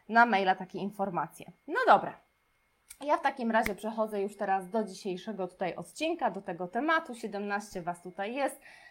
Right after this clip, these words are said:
Bardzo, bardzo mnie to cieszy. Jestem ciekawa, kto jest w ogóle po raz pierwszy. Jeżeli są tu takie osoby, które po raz pierwszy są na moim live'ie,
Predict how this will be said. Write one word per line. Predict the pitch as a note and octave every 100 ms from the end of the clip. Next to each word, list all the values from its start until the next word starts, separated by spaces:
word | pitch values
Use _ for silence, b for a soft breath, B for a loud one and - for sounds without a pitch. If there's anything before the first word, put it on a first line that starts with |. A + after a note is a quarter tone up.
| B
Bardzo, | B3 E4+ B3
bardzo | G#3+ A3+ G3+ G#3
mnie | G3+ G3
to | G3 F#3
cieszy. | F#3 D4 D#4
Jestem | C4 C4
ciekawa, | C4 - B3
kto | B3+ - F4
jest | E4
w | B3
ogóle | A#3 A#3
po | A#3
raz | A3+ A3+
pierwszy. | G3 F#3+ G#3
Jeżeli | A3 D4 C#4+
są | D4+
tu | D4
takie | C4+ C4 C4
osoby, | A3+ B3+ C4
które | - A3+
po | A3+ B3
raz | A#3+
pierwszy | - B3+ B3
są | - A#3
na | G#3
moim | G3 G3
live'ie, | A3 E4 D4+ E4